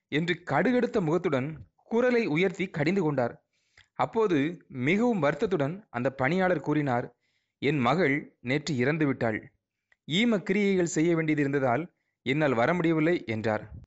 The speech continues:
தாகூர் தொடர்ந்து எழுதுகிறார், "நம்மை சுற்றியும் நம்மிடமும் பணி புரிபவர்கள் எத்தனை சோகங்களை சுமந்து கொண்டு பணிபுரிகிறார்கள் என்பது நமக்கு தெரியாது" என்று. எத்தனை பேர் புத்தி சுவாதீனமின்மையால்,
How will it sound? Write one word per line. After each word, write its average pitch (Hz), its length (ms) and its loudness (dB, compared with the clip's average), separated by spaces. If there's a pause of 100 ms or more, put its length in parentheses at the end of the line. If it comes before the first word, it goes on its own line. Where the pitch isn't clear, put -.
(120)
தாகூர் 233 360 2
தொடர்ந்து 208 320 0
எழுதுகிறார், 156 520 0 (160)
"நம்மை 196 380 0
சுற்றியும் 175 580 -2 (160)
நம்மிடமும் 170 880 -2 (100)
பணி 220 240 0
புரிபவர்கள் 196 760 0 (200)
எத்தனை 147 560 0 (100)
சோகங்களை 185 380 2
சுமந்து 165 340 -2
கொண்டு 160 420 -2 (360)
பணிபுரிகிறார்கள் 175 600 2
என்பது 151 320 0
நமக்கு 147 360 -2
தெரியாது" 160 420 0
என்று. 117 260 -6 (300)
எத்தனை 262 440 2
பேர் 190 520 -2 (300)
புத்தி 208 340 -2 (100)
சுவாதீனமின்மையால், 180 1000 0